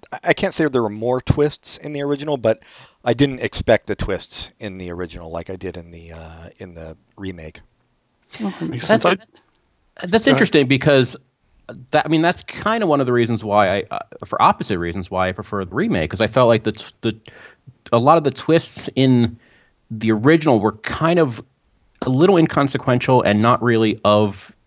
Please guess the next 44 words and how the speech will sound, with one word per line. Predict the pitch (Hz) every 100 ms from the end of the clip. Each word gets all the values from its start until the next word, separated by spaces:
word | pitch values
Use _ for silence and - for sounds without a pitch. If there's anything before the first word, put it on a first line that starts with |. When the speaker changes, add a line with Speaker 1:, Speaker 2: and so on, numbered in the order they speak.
| _ -
Speaker 3:
character | 120 110 110 98
or | 95
story. | - - 175 139 76 52 - _ _ _ _ -
Like, | 120 120 117 104
you | 117
know, | 123
for | 131
instance, | 131 117 98
what | 101
I |
was | 98 -
talking | 101 95
about | 101
earlier | 139 147 95
about | 85 85
the |
electricians, | 85 92 - 196 - 80 67 78 -
you | 131
know, | 110
it's | 92 - - -
that | 147
opening | 139 147 143 135 120 -
sequence | - 135 127 113 110
where | 104
they're | 92
ga-, | 107 107
you | 104
know, | 92
it's | -
a, | 90 -
the |
typical | 98 170 - - 113
heist | 117 113 -
film | 107 104 - _ -
sequence | - 120 113 104
where | 92
they're | 90
gathering | 90 98 95 98 95
all | 92
the, | 95 95 92
you | 95
know, | 90
the | 87
participants, | 85 98 - 87 87 90